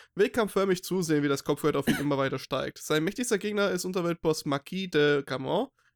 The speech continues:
der starke Allianzen hinter sich versammelt hat und dem seine Handlanger Shimatsu und Killer treu zur Seite stehen. Sein Kampf gegen neue und alte Feinde führt Wick von, äh, New York über Paris und Osaka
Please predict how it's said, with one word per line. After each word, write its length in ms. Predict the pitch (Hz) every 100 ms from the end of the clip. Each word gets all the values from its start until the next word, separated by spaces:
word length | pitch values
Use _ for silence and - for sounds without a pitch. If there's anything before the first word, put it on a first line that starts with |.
| _
der 80 | 135
starke 460 | - 147 160 180
Allianzen 480 | 156 156 147 147 -
hinter 180 | 143 143
sich 140 | 139
versammelt 420 | 131 139 143 139 139
hat 160 | 135
und 180 | 139 131
dem 140 | 139
seine 320 | 131 143 156 160
Handlanger 640 | 190 208 202 185 190 185
Shimatsu 640 | 156 160 175 240 - 233 233 _ _ -
und 220 | 233 -
Killer 420 | 208 180 170 180 -
treu 320 | 143 139 147
zur 160 | -
Seite 240 | 135 135 -
stehen. 320 | - - - - - -
Sein 180 | - 165
Kampf 220 | 247 247
gegen 240 | 233 196 190
neue 200 | 214 208
und 140 | 196
alte 200 | 180 175
Feinde 260 | 180 165 165
führt 320 | - 160 -
Wick 400 | 139 165 160 -
von, 320 | - 139 131 -
äh, 100 | 139
New 100 | 135
York 300 | 143 175 185 -
über 200 | 180 180
Paris 420 | 175 156 156 -
und 240 | - 220 -
Osaka 420 | 160 143 147 143